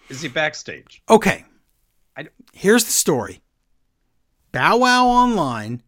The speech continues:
Speaker 2: says to Jade months ago on Twitter, "Hey, we should," I, I'm just gonna be polite about it,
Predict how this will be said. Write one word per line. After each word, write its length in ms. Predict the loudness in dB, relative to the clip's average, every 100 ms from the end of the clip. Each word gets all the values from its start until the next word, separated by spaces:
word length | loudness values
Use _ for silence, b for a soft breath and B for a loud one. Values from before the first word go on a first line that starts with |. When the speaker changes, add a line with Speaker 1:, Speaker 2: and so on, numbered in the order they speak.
| _
Speaker 2:
says 420 | -14 -6 -2 -2 -4
to 120 | -10
Jade 340 | -4 -2 -2 -2
months 300 | -2 -4 -6
ago 180 | -8 -8
on 140 | -10
Twitter, 440 | -4 -4 -4 -10 -16 b b
"Hey, 480 | -4 0 0 -2 -10 _ _ _ _ -8
we 160 | -4
should," 320 | -2 -4 -6 -14 _ _ _ _ _ _ -20 _ _ _ _ -8
I, 180 | -6
I'm 100 | -4 -4
just 140 | -4
gonna 120 | -4
be 80 | -4
polite 320 | -4 -4 -4
about 240 | -6 -10
it, 80 | -14